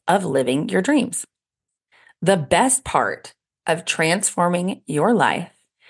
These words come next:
and co-creating your version of heaven on earth reality while you can still enjoy it in the physical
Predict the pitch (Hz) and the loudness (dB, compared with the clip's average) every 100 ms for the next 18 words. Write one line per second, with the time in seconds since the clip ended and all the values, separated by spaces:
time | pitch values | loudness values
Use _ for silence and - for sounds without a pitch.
0 | - - 156 156 160 170 - 175 151 139 | -20 -4 -2 2 2 2 2 2 4 2
1 | 147 - 160 151 202 320 185 131 131 131 | -2 -8 -8 0 2 2 2 0 0 -4
2 | 139 151 143 - 147 147 143 139 127 135 | -6 -6 -6 -2 -2 0 -2 -2 -2 -4
3 | 135 127 131 107 117 131 190 214 214 135 | -4 -4 -2 -2 -2 -4 -4 -4 -6 -2
4 | 131 139 175 196 214 262 247 - 165 147 | 2 4 4 4 2 2 2 2 2 0
5 | 139 135 - 131 - 135 156 220 240 | -2 -4 -4 -6 -2 -2 0 2 0